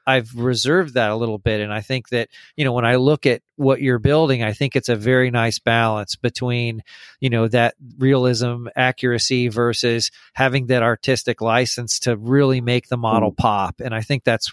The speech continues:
Speaker 1: that's the thing that, that for me, uh, is the attraction to your builds is just, it just has a very, the, the finish is, is just fantastic.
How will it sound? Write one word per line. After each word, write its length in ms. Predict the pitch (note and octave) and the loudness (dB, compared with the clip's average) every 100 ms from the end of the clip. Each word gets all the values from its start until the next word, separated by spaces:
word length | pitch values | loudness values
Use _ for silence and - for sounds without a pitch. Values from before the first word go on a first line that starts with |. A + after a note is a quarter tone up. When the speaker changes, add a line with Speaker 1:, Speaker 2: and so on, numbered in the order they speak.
| - | -4
Speaker 1:
that's 240 | C3 A#2 - | -4 -4 -4
the 140 | B2 | -6
thing 300 | - B2 A#2+ | -2 -4 -2
that, 180 | A#2+ - - - _ | -4 -4 -12 -20 _
that 140 | B2+ - - | -6 -6 -2
for 180 | E3 | 0
me, 380 | C#3 D3 C#3 A#2 _ C3+ | 2 2 2 0 _ 0
uh, 340 | A#2+ A2+ A2 | 2 2 0
is 160 | A#2 - _ D3 | -2 -6 _ -12
the 140 | B2 A#2+ | -2 -2
attraction 540 | - B2 A#2 - B2+ | 2 2 0 -2 -6
to 140 | - B2+ | -2 -2
your 180 | A2+ A2 | -2 0
builds 460 | D3+ F3 D3 A#2+ | 2 4 2 2
is 160 | A#2+ G#2 | -2 0
just, 300 | C3+ A#2+ - - - - | 0 -2 -6 -20 -18 -6
it 100 | C3 | -2
just 220 | D3+ C3 | 0 2
has 180 | D3 B2+ | 0 2
a 100 | A#2 | -2
very, 720 | G#2+ A#2 B2+ C3 C3 C3 A#2+ - | -2 -2 2 2 2 0 -2 -8
the, 160 | B2 | -10
the 180 | A#2+ A#2+ | -6 -6
finish 420 | - E3 E3 D3 | -2 0 0 0
is, 200 | D3 A#2 | -2 -4
is 200 | B2+ B2+ | -4 -6
just 280 | G#2+ B2 - | -4 -6 -6
fantastic. 840 | B2 A#2 C3 C3 C3 - B2+ B2 | -8 -6 -2 0 0 0 0 -2